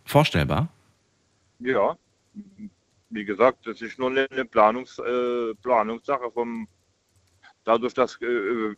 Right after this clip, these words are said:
Speaker 2: alle, äh, im Prinzip, äh, als rollende Woche das, äh, gemacht haben wird, ist das überhaupt kein Problem.
Speaker 1: Ja.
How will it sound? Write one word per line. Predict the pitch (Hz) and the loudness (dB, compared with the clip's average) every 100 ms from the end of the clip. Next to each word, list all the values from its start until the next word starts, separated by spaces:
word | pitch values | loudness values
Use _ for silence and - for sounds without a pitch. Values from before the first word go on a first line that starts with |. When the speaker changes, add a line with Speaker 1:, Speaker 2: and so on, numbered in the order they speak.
| - | -2
Speaker 2:
alle, | 113 127 131 123 110 _ 117 | 2 4 6 4 -2 _ -6
äh, | 117 117 | -4 -4
im | 113 | -6
Prinzip, | 113 - 139 127 _ _ _ _ _ | -8 -6 -8 -8 _ _ _ _ _
äh, | - 117 104 | -6 -4 0
als | 117 107 | 0 2
rollende | 117 131 120 113 | 2 2 0 0
Woche | 131 170 | 2 0
das, | 165 151 - | -4 -6 -6
äh, | 135 143 131 | -4 -2 -2
gemacht | 139 143 - | -2 -2 -2
haben | 135 127 | -6 -4
wird, | 127 | -8
ist | 123 110 | -10 -10
das | |
überhaupt | 110 107 107 - | -6 2 2 2
kein | 120 117 | 0 0
Problem. | 117 123 107 _ _ _ | 2 2 0 _ _ _
Speaker 1:
Ja. | 107 92 69 | 2 2 0